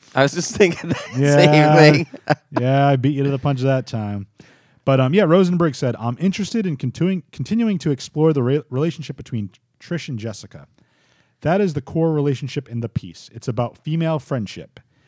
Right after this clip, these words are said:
Speaker 2: It's about how friends evolve. They're sisters, really. And it's about how they evolve and ping off each other. I'm interested in relationships, whether they be romantic or family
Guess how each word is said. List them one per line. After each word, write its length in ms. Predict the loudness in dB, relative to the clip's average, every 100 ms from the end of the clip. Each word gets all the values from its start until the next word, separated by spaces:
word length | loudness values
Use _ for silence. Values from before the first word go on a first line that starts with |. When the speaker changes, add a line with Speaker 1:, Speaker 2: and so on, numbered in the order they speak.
| _ _
Speaker 2:
It's 100 | -4
about 220 | -4 -4
how 160 | -6
friends 360 | -6 -4 -4 -4
evolve. 600 | -6 -4 -4 -4 -8 -14
They're 140 | -10 -10
sisters, 560 | -8 -8 -8 -10 -12
really. 360 | -12 -12 -12 -16 _ _ _ _
And 80 | -10
it's 100 | -6
about 240 | -6 -6 -4
how 160 | -4
they 140 | -2 -4
evolve 560 | -4 -4 -4 -4 -8 -12
and 240 | -12 -12 -8
ping 220 | -8 -6
off 220 | -8 -8
each 220 | -14 -14
other. 300 | -16 -16 -20 _ _ _ _ -10
I'm 220 | -6 -4
interested 420 | -4 -4 -4 -6
in 100 | -4
relationships, 640 | -4 -2 -4 -6 -12 -14 -8
whether 180 | -6 -4
they 120 | -4
be 140 | -6
romantic 640 | -6 -4 -6 -6 -10 -14 _ _ -12
or 160 | -8 -8
family 540 | -6 -6 -4 -6